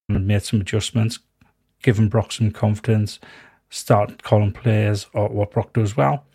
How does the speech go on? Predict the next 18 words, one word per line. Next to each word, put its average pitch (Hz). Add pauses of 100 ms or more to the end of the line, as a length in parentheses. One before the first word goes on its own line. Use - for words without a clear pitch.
(500)
and 110
it 98
started 104
to, 107
to -
all 92
come -
together. 101 (760)
And 110
then 98 (100)
the 117
rest, 113
as 95
they 98
say, -
is 98
history. 107 (120)
Obviously, 107